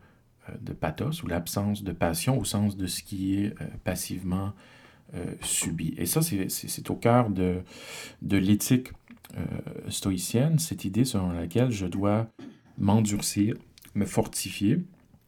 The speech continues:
de manière à ne pas me laisser troubler par des passions, euh, nuisibles. Maintenant, euh, ta question est intéressante. Est-ce qu'il y a, euh, est-ce qu'il y a là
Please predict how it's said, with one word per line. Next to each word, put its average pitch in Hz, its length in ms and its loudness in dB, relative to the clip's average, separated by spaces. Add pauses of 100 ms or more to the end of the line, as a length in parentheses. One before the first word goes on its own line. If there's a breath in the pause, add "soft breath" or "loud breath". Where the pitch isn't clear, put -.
(420)
de 107 120 6
manière 104 400 6
à 117 40 4
ne 98 140 2
pas 160 220 4
me 143 140 8
laisser 104 280 2
troubler 98 460 -2
par 117 480 -2
des 98 380 0 (500 soft breath)
passions, 101 760 2
euh, - 120 -6 (140)
nuisibles. 90 420 0
Maintenant, 98 400 4
euh, 90 120 -6 (100)
ta 98 120 -6
question 107 280 0
est 101 180 0
intéressante. 92 560 -2
Est-ce - 200 -4
qu'il 104 240 2
y 98 100 0
a, 101 140 2
euh, 90 260 -4 (260)
est-ce - 140 -8
qu'il 92 100 -6
y 92 40 -2
a 95 40 -4
là 117 220 4